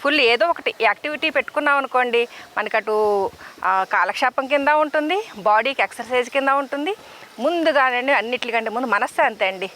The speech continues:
మనకి మొక్కల దగ్గరికి వచ్చామంటే ఇంక అన్ని సమస్యలు దూరం అయిపోతాయండి. హాయిగా ఆ మొక్కలతో మాట్లాడుతూ, వాటికి ప్రూనింగ్ చేసుకుంటూ, ఎరువులు ఇచ్చుకుంటూ ఇలా తిరుగుతూ ఉంటే మనకి తెలియకుండానే మన మనసుకి ప్రశాంతత వస్తుంది. అలాగే మంచి కాలక్షేపం అండి.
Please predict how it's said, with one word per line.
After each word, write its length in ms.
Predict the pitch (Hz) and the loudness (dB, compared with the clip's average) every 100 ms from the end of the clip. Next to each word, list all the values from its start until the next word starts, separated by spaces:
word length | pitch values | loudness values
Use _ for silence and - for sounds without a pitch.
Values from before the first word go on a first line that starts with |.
| - - - | -18 -20 -4
మనకి 480 | 226 240 - 247 240 | -2 -2 2 4 4
మొక్కల 440 | 208 202 - 269 | 2 0 2 2
దగ్గరికి 320 | 277 277 320 | 2 2 2
వచ్చామంటే 760 | 269 - 294 262 240 214 233 226 - - - | 2 2 2 2 0 2 2 2 -2 -10 -2
ఇంక 180 | 269 | 2
అన్ని 240 | 247 262 277 | 2 2 2
సమస్యలు 520 | - 233 254 311 302 | 2 0 0 0 2
దూరం 240 | 302 285 | 4 4
అయిపోతాయండి. 720 | 269 262 254 247 240 226 226 - - - | 4 2 2 2 4 2 0 -4 -10 -8
హాయిగా 520 | - 233 247 254 262 247 | 2 4 6 4 4 4
ఆ 140 | 233 | 4
మొక్కలతో 520 | 240 226 247 240 247 | 2 0 0 2 2
మాట్లాడుతూ, 800 | 233 233 233 240 233 214 233 226 | 4 4 2 2 0 0 2 4
వాటికి 360 | 226 220 226 208 | 4 0 -4 -6
ప్రూనింగ్ 440 | 262 262 254 240 247 | 0 0 0 -2 0
చేసుకుంటూ, 540 | 226 - 233 208 233 | -2 -2 -2 2 4
ఎరువులు 380 | 233 254 254 240 | 4 2 2 0
ఇచ్చుకుంటూ 520 | 233 - 233 233 226 - - | -2 -6 -2 0 0 -2 -4
ఇలా 240 | 226 226 | 2 2
తిరుగుతూ 420 | - 220 226 254 | 2 -2 -4 0
ఉంటే 280 | 240 220 254 - - - | 0 2 -2 -4 -18 -8
మనకి 240 | 202 226 220 | -2 -2 -2
తెలియకుండానే 800 | 220 214 220 240 226 226 240 339 | 0 2 2 0 2 2 2 2
మన 200 | 240 226 | 2 2
మనసుకి 400 | 220 214 - 269 | 2 0 -4 -6
ప్రశాంతత 540 | 226 214 233 240 240 | -2 2 2 0 0
వస్తుంది. 420 | 262 269 - 294 494 - - - | 0 0 -2 -2 -2 -6 -18 -2
అలాగే 340 | 214 226 240 | 0 2 0
మంచి 240 | 294 226 254 | -2 -4 -2
కాలక్షేపం 680 | 233 190 214 - 247 247 240 | 0 2 0 0 -2 0 -4
అండి. 300 | 240 269 | 0 -2